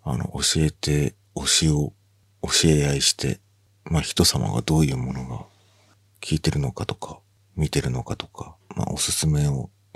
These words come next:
披露してもらうわけなんですけど、この間もね、うちにクリエイティブ業の、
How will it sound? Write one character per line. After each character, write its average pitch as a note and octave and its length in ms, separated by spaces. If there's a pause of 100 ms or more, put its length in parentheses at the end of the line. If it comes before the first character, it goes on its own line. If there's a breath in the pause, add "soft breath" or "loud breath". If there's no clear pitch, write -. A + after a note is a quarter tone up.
披 - 220
露 C#2+ 140
し - 80
て - 100
も C#2 140
ら - 100
う - 100
わ - 120
け - 100
な A#2+ 140
ん A#2 60
で B2 100
す - 100
け - 100
ど、 - 320 (360)
こ - 180
の G#2+ 120
間 A#2 200
も B1 160
ね、 B1 340 (340)
う - 80
ち E2 140
に D#2 140
ク - 160
リ F2 160
エ F2+ 100
イ F2 80 (440)
テ - 120
ィ E2 60
ブ E2+ 160
業 C2+ 260
の、 A#1+ 240